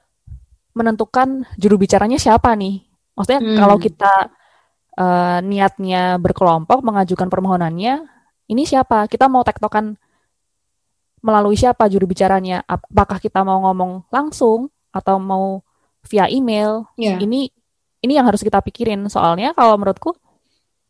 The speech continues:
Speaker 1: secara tertulis atau via email itu merupakan bukti yang paling kuat kan. Karena kan di situ kita bisa lihat tanggalnya, kita bisa,
Speaker 2: Iya.
Speaker 1: eh, tindak lanjut juga. Nanti respons mereka gimana, mereka kayak seminggu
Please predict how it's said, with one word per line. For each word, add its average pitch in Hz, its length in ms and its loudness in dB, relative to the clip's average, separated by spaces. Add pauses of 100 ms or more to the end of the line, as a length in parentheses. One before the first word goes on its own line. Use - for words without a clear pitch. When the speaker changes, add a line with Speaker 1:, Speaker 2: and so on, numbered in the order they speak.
(1500)
Speaker 1:
secara 233 360 2
tertulis 226 680 -4
atau 202 300 0
via 202 240 0
email 185 320 -2
itu 196 160 -6 (320)
merupakan - 340 -4
bukti 220 300 0
yang 202 80 0
paling 196 240 -2
kuat 208 340 -4
kan. 156 300 -10 (260)
Karena 202 220 -4
kan 302 160 0
di 262 80 0
situ 226 240 0
kita 285 240 0
bisa 202 240 0
lihat 175 180 2
tanggalnya, 202 840 0
kita 233 240 2
bisa, 196 320 2
Speaker 2:
Iya. - 80 -14 (380)
Speaker 1:
eh, 180 340 -2
tindak 185 260 0
lanjut 214 300 2
juga. 208 400 2 (680)
Nanti 214 260 0
respons 220 360 2
mereka 208 260 0
gimana, 226 580 0
mereka 220 260 -2
kayak 208 160 2
seminggu 202 480 -4